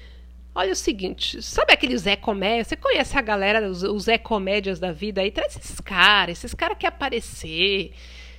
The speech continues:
Traz essa galera aí pra, pra fazer. E se eles não toparem, traz o tiozinho do cachorro-quente pra fazer." E eu falei, "Tá, beleza,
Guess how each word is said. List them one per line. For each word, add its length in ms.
Traz 200
essa 200
galera 420
aí 180
pra, 220
pra 140
fazer. 840
E 80
se 140
eles 200
não 120
toparem, 560
traz 240
o 60
tiozinho 540
do 400
cachorro-quente 1080
pra 140
fazer." 720
E 100
eu 60
falei, 280
"Tá, 100
beleza, 580